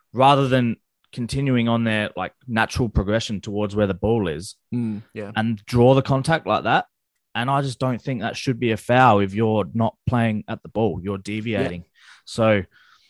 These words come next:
Speaker 2: Yeah, I agree.
Speaker 1: it's probably a tweaking of the rules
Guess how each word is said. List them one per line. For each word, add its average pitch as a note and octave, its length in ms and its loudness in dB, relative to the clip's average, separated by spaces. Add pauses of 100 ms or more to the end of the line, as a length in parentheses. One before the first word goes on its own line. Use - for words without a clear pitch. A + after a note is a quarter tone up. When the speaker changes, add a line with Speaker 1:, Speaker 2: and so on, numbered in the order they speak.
(140)
Speaker 2:
Yeah, B2 180 -6
I A2 40 -8
agree. G#2 260 -12 (920)
Speaker 1:
it's B2 140 -6
probably C#3+ 640 4 (1120)
a G#2 280 -4
tweaking A#2+ 480 -2
of G#2 120 -4
the F#2+ 100 -6
rules A#2 480 -6